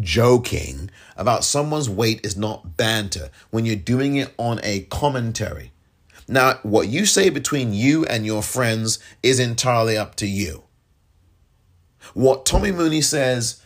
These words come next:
behind closed doors to his mates is entirely up to Tommy Mooney. That's entirely up to him.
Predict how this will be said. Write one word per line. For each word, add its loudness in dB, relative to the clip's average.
behind 2
closed 0
doors 4
to -8
his 0
mates -4
is 2
entirely 2
up -4
to -10
Tommy 0
Mooney. -2
That's -4
entirely 0
up -6
to -6
him. -4